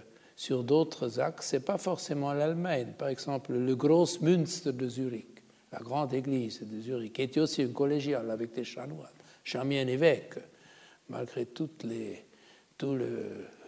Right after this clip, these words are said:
l'auto-estimation des Zurichois, il faut leur dire qu'ils n'avaient jamais un évêque, hein. Euh,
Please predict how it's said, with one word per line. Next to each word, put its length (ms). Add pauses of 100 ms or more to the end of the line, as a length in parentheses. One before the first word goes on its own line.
(540)
l'auto-estimation 1500
des 160
Zurichois, 640
il 80
faut 200
leur 200
dire 260
qu'ils 140
n'avaient 240
jamais 340
un 60
évêque, 480
hein. 80 (1700)
Euh, 160